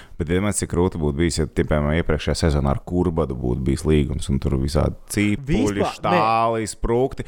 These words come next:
Speaker 1: un pieredzējuši
Speaker 2: Sāpju
Speaker 1: džeki
Speaker 2: scenā-,
Speaker 1: kaut kas
Speaker 2: vien-,
Speaker 1: uzrauj
Speaker 2: vienkār-,
Speaker 1: augšā.
Speaker 2: vienkārši ar hokeja, uh, virslīgu līgums tāds ir.
Speaker 1: Nu, kad
Speaker 2: No
Speaker 1: no visām
Speaker 2: jebkuras
Speaker 1: komandām.
Speaker 2: komandas.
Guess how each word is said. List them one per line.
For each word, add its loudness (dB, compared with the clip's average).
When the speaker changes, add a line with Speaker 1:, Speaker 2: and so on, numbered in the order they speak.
Speaker 1:
un 2
pieredzējuši 0
Speaker 2:
Sāpju -2
Speaker 1:
džeki 0
Speaker 2:
scenā-, 0
Speaker 1:
kaut 2
kas -4
Speaker 2:
vien-, 2
Speaker 1:
uzrauj 0
Speaker 2:
vienkār-, 2
Speaker 1:
augšā. -4
Speaker 2:
vienkārši -2
ar 2
hokeja, 0
uh, 0
virslīgu -2
līgums -6
tāds -10
ir. -18
Speaker 1:
Nu, -4
kad -2
Speaker 2:
No -6
Speaker 1:
no 0
visām 2
Speaker 2:
jebkuras 2
Speaker 1:
komandām. -2
Speaker 2:
komandas. -8